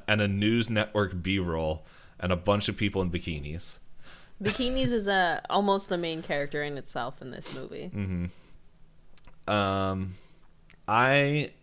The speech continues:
Speaker 1: I have a theory that this movie was sold to make this, but the, all the writers were like, "Hey, if we write this in Mexico, we can go on vacation."
Speaker 2: It was clearly set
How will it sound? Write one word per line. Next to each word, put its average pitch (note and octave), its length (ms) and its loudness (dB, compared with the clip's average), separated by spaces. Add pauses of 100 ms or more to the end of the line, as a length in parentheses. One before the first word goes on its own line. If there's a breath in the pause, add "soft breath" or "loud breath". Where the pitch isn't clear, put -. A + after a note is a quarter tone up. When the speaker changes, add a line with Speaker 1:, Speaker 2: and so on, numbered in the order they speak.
(120)
Speaker 1:
I D3 220 10 (180)
have F3 220 2
a D#3+ 60 2
theory G2+ 680 4 (400)
that G2+ 320 2
this A#2 200 2
movie A#2+ 600 4 (580 soft breath)
was B2 180 6
sold G#2+ 720 6
to G#2 200 4
make G2 260 -2
this, F2+ 240 0
but - 160 -4
the, - 100 -6
all C3+ 220 6
the D3 120 4
writers A#2 800 2
were G2+ 140 -2
like, F#2 380 2 (420 soft breath)
"Hey, G2+ 540 -2 (400)
if F#2+ 140 -10
we C#3 160 4
write B2 560 2
this E2+ 380 -2 (360)
in G2 180 0
Mexico, F2+ 580 0
we E2 160 0
can G#2 200 -4
go F2 200 2
on E2+ 200 0
vacation." D2 760 -6 (1040 soft breath)
Speaker 2:
It A3 140 4
was A#3+ 200 6
clearly F3+ 540 2
set D#3 440 0